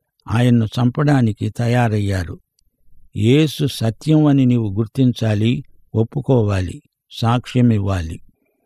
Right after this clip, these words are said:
యేసు సత్యం కాకపోతే ఆయన అబద్ధికుడు అని అర్థం. "నేనే సత్యమును" అని ఆయనే చెప్పాడు గదా.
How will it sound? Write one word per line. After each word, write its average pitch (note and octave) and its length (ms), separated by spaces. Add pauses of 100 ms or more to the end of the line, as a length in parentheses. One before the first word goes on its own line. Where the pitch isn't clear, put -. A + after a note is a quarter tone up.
(260)
యేసు C#3+ 360
సత్యం D3 560
కాకపోతే B2+ 840 (580)
ఆయన A#2+ 380 (120)
అబద్ధికుడు B2 800
అని B2 200
అర్థం. F#2 420 (720)
"నేనే D3 520
సత్యమును" D3 800
అని A#2+ 200
ఆయనే C3 460
చెప్పాడు A#2+ 520
గదా. A2+ 440